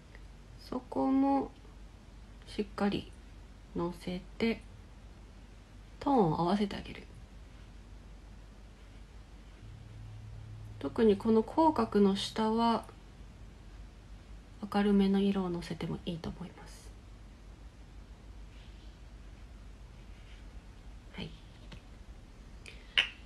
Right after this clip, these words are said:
これでファンデーションが終わって、これからコンシーラーに行くんですが、コンシーラーは私はアディクションの、えーっ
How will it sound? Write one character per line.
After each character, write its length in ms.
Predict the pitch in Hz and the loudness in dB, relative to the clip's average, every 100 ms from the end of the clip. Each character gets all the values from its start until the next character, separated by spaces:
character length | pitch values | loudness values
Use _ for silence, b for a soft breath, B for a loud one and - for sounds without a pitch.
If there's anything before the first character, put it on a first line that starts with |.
| - - - - | -16 -16 -16 -4
こ 80 | - | 10
れ 280 | 240 240 240 | 10 10 2
で 300 | 233 240 226 - 240 | 2 2 2 -2 0
フ 60 | |
ァ 100 | 240 | 2
ン 140 | 240 240 | 2 2
デ 180 | 240 | 2
ー 20 | 226 | 0
シ 160 | - | 0
ョ 40 | 185 | -2
ン 40 | |
が 140 | 175 | -2
終 100 | 175 | -2
わ 140 | 175 180 | -2 -4
っ 40 | - - - - | -6 -14 -16 -4
て、 420 | 240 240 185 - - - - - - - - - - - - - - - - - - - | 2 4 2 0 -6 -10 -8 -10 -10 -12 -8 -6 -8 -12 -12 -12 -14 -14 -16 -16 -16 -8
こ 120 | - | -4
れ 100 | 220 | -2
か 140 | - | 0
ら 80 | 214 | -2
コ 180 | 208 220 | 0 2
ン 100 | 220 | 2
シ 180 | - 220 | 4 2
ー 40 | |
ラ 60 | 196 | 2
ー 20 | |
に 160 | 185 180 | 0 -4
行 60 | |
く 80 | - | -4
ん 100 | 180 | -4
で 100 | 175 | -6
す 200 | - 185 | -8 -4
が、 220 | 190 185 185 - - - - - - | -2 -2 -4 -10 -16 -16 -18 -16 -10
コ 160 | - | 2
ン 100 | 269 | 2
シ 200 | 269 - | 2 4
ー 80 | 254 | 6
ラ 160 | 196 190 | 6 6
ー 20 | |
は 160 | 214 208 | 6 4
私 400 | 202 214 - 214 | 2 -2 -2 0
は 400 | 226 233 180 - - - - B B B B B - - - | 4 4 4 0 -8 -16 -16 B B B B B -16 -12 -2
ア 80 | 202 | 2
デ 100 | 226 | 2
ィ 60 | |
ク 80 | - | 0
シ 160 | - 240 | 0 4
ョ 80 | |
ン 100 | 233 | 4
の、 340 | 240 240 180 - - - - - - - - - - | 6 6 4 2 -12 -16 -14 -14 -16 -16 -14 -12 -6
え 600 | 175 170 165 160 156 156 | -4 -2 -2 -2 -2 -4
ー 20 | |
っ 40 | 160 | -6